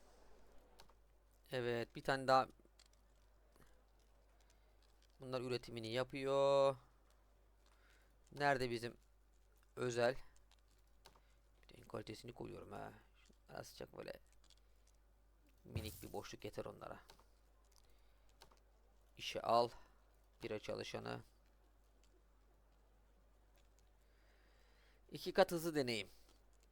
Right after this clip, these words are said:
Bira fabrikası bonusu. Bira fabrikası bonusu. Bunu alalım. Hemen tıklayalım. Bu da, e, İngiliz birası yapsın.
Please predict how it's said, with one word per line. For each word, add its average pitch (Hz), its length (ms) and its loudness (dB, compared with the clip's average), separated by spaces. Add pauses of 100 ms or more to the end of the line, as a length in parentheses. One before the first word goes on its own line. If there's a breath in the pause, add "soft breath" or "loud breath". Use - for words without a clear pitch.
(640)
Bira 120 220 2
fabrikası 120 540 0
bonusu. 110 420 -4 (580)
Bira 110 140 -4
fabrikası 107 500 -12
bonusu. 104 360 -10
Bunu 95 100 -10
alalım. 87 240 -8 (3250)
Hemen 117 240 -4
tıklayalım. 117 640 0 (140)
Bu 165 260 -2
da, 190 220 10 (2750 soft breath)
e, 139 460 4
İngiliz 190 500 2
birası 117 260 6
yapsın. - 340 0